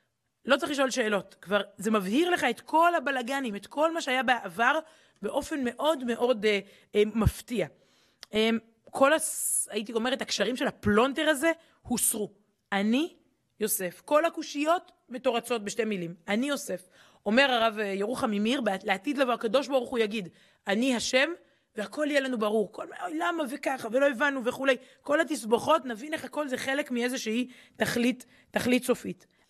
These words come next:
"אני יוסף". כשאנחנו מדמיינים תוכחה, כן? "בוא, תוכיח אותי", מישהו, אני צריך להוכיח מישהו, ודאי, בדרך כלל אני צודק ו-, אני צודקת,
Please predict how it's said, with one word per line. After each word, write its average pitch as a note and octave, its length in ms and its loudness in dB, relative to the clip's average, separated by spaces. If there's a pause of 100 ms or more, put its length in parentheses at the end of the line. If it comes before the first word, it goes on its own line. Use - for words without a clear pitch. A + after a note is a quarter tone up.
"אני A#3 420 2 (280)
יוסף". F#3 500 -4 (800)
כשאנחנו D4+ 360 2 (280)
מדמיינים A3+ 480 2
תוכחה, G3+ 400 -4 (200)
כן? A3 220 -4
"בוא, D4 200 2
תוכיח C#4 400 -4
אותי", F3 360 -6
מישהו, F#3 260 -6
אני F3+ 160 -6
צריך A#3+ 260 -4
להוכיח G3 320 -2
מישהו, A3 320 -4
ודאי, E3+ 280 -6
בדרך D#3+ 240 -4
כלל D#3 100 -4
אני F#3+ 260 0
צודק G3 380 -2
ו-, F3 80 -2 (460)
אני G#3+ 160 -2
צודקת, G#3+ 500 -2